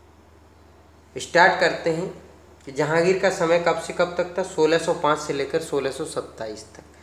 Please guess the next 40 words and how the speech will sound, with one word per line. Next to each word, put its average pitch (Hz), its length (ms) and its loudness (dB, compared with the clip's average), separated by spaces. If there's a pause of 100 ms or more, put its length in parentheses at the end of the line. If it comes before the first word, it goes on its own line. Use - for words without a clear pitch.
(340)
और 135 80 -2
सोलह 151 280 4
सौ 151 160 -2
सत्ताईस 139 480 -2
में 135 80 -2
इसकी 123 220 -8
मृत्यु 117 440 -6
हुई 117 220 -8
थी 165 100 -4
लाहौर 120 400 -2
में 135 260 -4
भीमबार 117 400 -2
नामक 110 420 -6
स्थान - 280 -12
पर। - 200 -20 (280)
ठीक, 151 120 -18 (1300)
सोलह 156 260 6
सौ 170 140 4
पाँच 165 320 2
में 156 80 4
अकबर 156 240 0
की 160 160 -6
मृत्यु 151 380 -4
हुई 151 200 -6
थी। 151 40 -8
उसकी - 380 -10
मृत्यु 139 380 -6
के 147 80 -8
बाद 135 240 0
यह 135 240 -2 (200)
जहांगीर 160 320 0
बैठा 143 280 -2
था। - 160 -16 (280)
ठीक 208 120 -2
है, 233 80 -10 (920)
जहांगीर 175 480 2
का 196 120 4
जन्म 175 240 4
हुआ 175 240 2
था 190 160 0